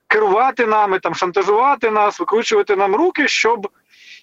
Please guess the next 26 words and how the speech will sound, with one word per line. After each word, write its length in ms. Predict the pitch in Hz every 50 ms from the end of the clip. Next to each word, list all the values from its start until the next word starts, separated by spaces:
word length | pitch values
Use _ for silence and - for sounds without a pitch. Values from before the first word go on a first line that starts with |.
| _ _ 254
е, 680 | 185 175 180 175 180 180 175 175 170 170 170 170 165 160 143
примушувати 680 | - 196 202 254 294 - - 254 226 214 202 - 196 180
до 720 | 165 160 196 208 208 214 208 202 202 190 190 185 175 170 -
там 120 | 180 170
всяких 380 | 160 - 214 202 - 180 - -
ганебних 640 | 175 170 165 160 156 147 180 190 214 202 185 185 175
компромісів 600 | - 180 170 - 175 175 185 202 196 - - 170 165
з 60 | -
Путіним. 420 | - 196 185 - - 139 123 117 113 _ _ _ _ _ - - - - - - - - - - -
Е, 420 | 165 170 165 170 165 165 165 165
через 260 | 151 - 208 214 196 -
те, 180 | - 285 320
що 240 | - - - 240 233 233 220 214 208 202 196 196 185 185 190 214
от 200 | 202 190 196 -
раніше 920 | 185 196 220 214 233 285 302 269 - - 196 180 170 156 151 147 143 147 139
центральну 520 | - - 180 175 190 208 214 214 196 196 190
роль 240 | 196 226 254 254 226
у 80 | 180
цьому 260 | 165 - 202 190 190
всьому 320 | 185 - - 202 185 185 185
де-, 160 | 175 196 190 180 185 180 180 175 170 170 165 165 165 170 160 160 170 165 - 170 - _ -
ну, 100 | 269 269
відігравали 540 | 220 208 185 214 185 202 220 226 220 202 190
ті 120 | - 208
речі, 240 | 196 214 214 - 190
котрі, 340 | - - 185 180 180 175